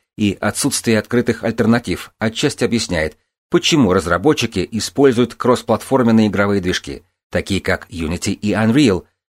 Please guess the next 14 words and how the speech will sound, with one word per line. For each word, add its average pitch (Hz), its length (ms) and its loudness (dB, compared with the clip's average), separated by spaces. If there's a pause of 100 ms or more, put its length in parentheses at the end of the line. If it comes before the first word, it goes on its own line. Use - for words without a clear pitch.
(120)
которые 117 420 2
способны 107 540 0
поддерживать 120 720 2
любые 127 480 4
наборы 117 480 4
A 95 220 0
P 82 160 -2
I. 67 220 -6 (540)
С 76 80 -6
другой 78 320 0
стороны, 78 420 -6 (260)
некоторые 87 520 0
разработчики 85 720 -2 (120)
предпочитают 120 720 0